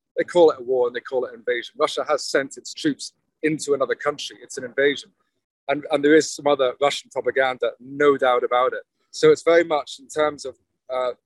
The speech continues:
becoming a proxy war. Uh, Russia is telling its people one thing, and indeed Russia is telling its people every day that they are winning. And Ukraine and nato are telling their people every day that they are winning. And so there's propaganda going on, on,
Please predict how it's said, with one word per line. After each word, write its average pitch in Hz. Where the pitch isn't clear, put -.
becoming 147
a 127
proxy -
war. 135
Uh, 123
Russia 160
is 127
telling 147
its -
people 135
one 151
thing, 123
and 123
indeed 135
Russia 156
is 127
telling 139
its 131
people 139
every 127
day 131
that 123
they 139
are 120
winning. 127
And 127
Ukraine 147
and 123
nato 143
are 120
telling 131
their 123
people 131
every 127
day 131
that 139
they 165
are 147
winning. 113
And 127
so 143
there's 131
propaganda 143
going 131
on, 127
on, 123